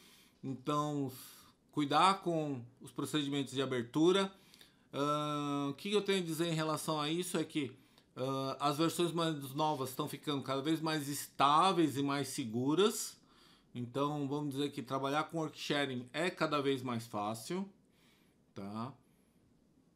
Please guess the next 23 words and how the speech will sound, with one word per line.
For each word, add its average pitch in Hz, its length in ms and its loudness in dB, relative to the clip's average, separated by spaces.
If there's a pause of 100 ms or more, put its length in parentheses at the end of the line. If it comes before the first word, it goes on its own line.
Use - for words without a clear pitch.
(100)
O 139 60 -10
segundo 185 480 2
é 175 60 4
que 165 300 2
nunca, 175 680 4
jamais, 160 640 4
em 151 60 -4
hipótese 147 460 -4
nenhuma, 147 540 -2
abrir 143 360 4
um 147 220 2
arquivo 143 400 -2
central 139 440 -2
quando 135 160 -4
tiver 123 160 -2
outras 131 240 -4
pessoas 131 360 -6
trabalhando, 127 760 0
porque 135 320 -6
alguém 117 340 -2
vai 131 100 -2
perder 113 300 -4
serviço, 135 760 -4